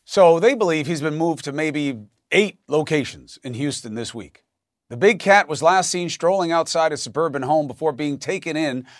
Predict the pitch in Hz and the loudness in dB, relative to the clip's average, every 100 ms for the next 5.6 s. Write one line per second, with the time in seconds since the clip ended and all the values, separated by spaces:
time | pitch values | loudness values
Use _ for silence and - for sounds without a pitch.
0 | _ 139 139 143 226 - 113 98 80 110 | _ 2 4 6 4 2 -6 -10 -12 -18
1 | _ 139 143 160 165 - 156 - _ - | _ -8 0 2 2 2 -2 -2 _ -10
2 | 269 196 170 127 110 80 - 73 _ _ | -2 2 2 0 -6 -6 -12 -20 _ _
3 | _ 175 143 - _ _ _ _ _ _ | _ 2 2 0 _ _ _ _ _ _
4 | 135 208 254 180 208 185 240 269 226 - | 0 2 2 0 0 2 2 0 0 -2
5 | 180 165 151 135 101 - | -4 -2 -2 -2 -4 -10